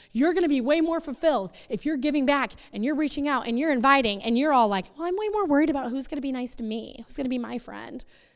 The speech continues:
But if you guys would listen, I'm telling you, and I was that girl. When I first came around, I was like, "I'm shy, I'm insecure. Who's gonna be my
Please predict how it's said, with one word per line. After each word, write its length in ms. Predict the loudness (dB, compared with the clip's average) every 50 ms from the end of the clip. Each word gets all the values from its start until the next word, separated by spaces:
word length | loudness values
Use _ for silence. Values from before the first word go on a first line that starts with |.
| _ _ _ _ _ _
But 160 | 2 2 4 4
if 120 | 2 4
you 160 | 4 4 4
guys 220 | 4 2 -2 -2 -2
would 160 | -4 -2 -2
listen, 260 | -2 -2 -2 -4 -4 -4
I'm 220 | -4 -6 -6 -6
telling 280 | -6 -6 -4 -4 -2 -2
you, 80 | -4
and 100 | -2 -2
I 100 | -2 -2
was 280 | -2 -2 -2 -4 -4 -4
that 180 | -6 -8 -8 -8
girl. 260 | -8 -8 -8 -6 -6
When 100 | -4 -4
I 80 | -4
first 200 | -2 -4 -6 -4
came 140 | -4 -4 -4
around, 140 | -2 -4 -4
I 40 | -6
was 100 | -8 -10
like, 120 | -10 -12 -14 -18 -20 -20 -20 -20 -12 -10
"I'm 160 | -10 -10 -8
shy, 180 | -8 -8 -6 -6
I'm 360 | -6 -6 -6 -6 -8 -8 -8 -10
insecure. 300 | -12 -12 -8 -6 -4 -4
Who's 380 | -2 -4 -4 0 0 0 0
gonna 180 | 0 -2 -2 0
be 100 | 0 -2 -2
my 160 | -2 -6